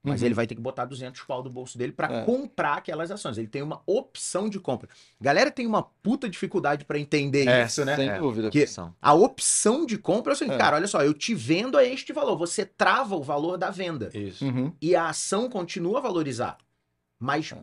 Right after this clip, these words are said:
Speaker 1: o desembolso vai ter que
Speaker 3: Vai ter que
Speaker 1: existir.
Speaker 3: fazer
Speaker 2: Vai
Speaker 3: com
Speaker 2: ter
Speaker 3: ele.
Speaker 1: E aí é
Speaker 2: existir.
Speaker 1: onde
Speaker 3: E como é que
Speaker 1: entra
Speaker 3: vocês,
Speaker 2: Onde a
Speaker 3: vocês
Speaker 2: gente entra.
Speaker 3: emprestam dinheiro pra ele poder comprar a ação, é isso?
Speaker 2: Pra ele poder exercer,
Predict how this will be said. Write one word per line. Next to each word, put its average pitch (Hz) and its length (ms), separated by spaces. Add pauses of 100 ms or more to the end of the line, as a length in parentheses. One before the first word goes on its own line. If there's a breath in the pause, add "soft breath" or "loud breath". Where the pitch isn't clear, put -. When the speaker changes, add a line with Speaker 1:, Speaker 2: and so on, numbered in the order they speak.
(120)
Speaker 1:
o 240 180
desembolso 170 1200
vai 143 220
ter 139 160
que 101 60
Speaker 3:
Vai 123 120
ter 160 60
que - 60
Speaker 1:
existir. 120 160
Speaker 3:
fazer 113 180
Speaker 2:
Vai 110 120
Speaker 3:
com 123 40
Speaker 2:
ter 131 80
Speaker 3:
ele. 127 80
Speaker 1:
E - 20
aí 175 220
é 185 60
Speaker 2:
existir. 165 160
Speaker 1:
onde 214 260
Speaker 3:
E 147 60
como 156 160
é - 20
que - 60
Speaker 1:
entra 160 100
Speaker 3:
vocês, 135 160
Speaker 2:
Onde 160 120
a 165 60
Speaker 3:
vocês 127 200
Speaker 2:
gente 104 120
entra. 120 320
Speaker 3:
emprestam 135 640
dinheiro 135 340
pra 156 120
ele 151 100
poder 135 240
comprar 131 300
a 120 60
ação, 98 180
é 98 80
isso? 113 140
Speaker 2:
Pra 120 200
ele 123 180
poder 131 280
exercer, 135 760